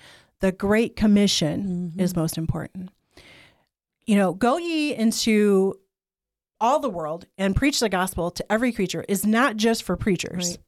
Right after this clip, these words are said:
Speaker 1: It's not. We are called to do this, all of it.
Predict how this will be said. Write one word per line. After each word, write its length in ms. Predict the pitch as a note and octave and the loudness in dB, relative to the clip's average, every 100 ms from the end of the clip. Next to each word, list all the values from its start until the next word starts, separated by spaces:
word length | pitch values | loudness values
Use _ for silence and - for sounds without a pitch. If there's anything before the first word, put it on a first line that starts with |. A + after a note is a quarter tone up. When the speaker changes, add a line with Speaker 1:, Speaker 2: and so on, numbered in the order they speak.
| _ - | _ -4
Speaker 1:
It's 220 | G3 - | -4 0
not. 380 | G#3+ G#3+ C#3+ - _ _ _ _ _ _ _ _ _ - | 2 2 0 -6 _ _ _ _ _ _ _ _ _ -10
We 220 | F#3+ A3 E4 | -2 2 4
are 120 | E4+ | 2
called 240 | B3 A#3 | 2 -2
to 60 | G#3 | 0
do 180 | F#3+ A3+ | 0 2
this, 320 | E3 F3+ - - _ _ _ | 2 -2 -6 -16 _ _ _
all 360 | A3 C4 E4 C4+ | 0 4 4 2
of 140 | F3+ | 0
it. 320 | D#3 D#3 - | -2 -6 -8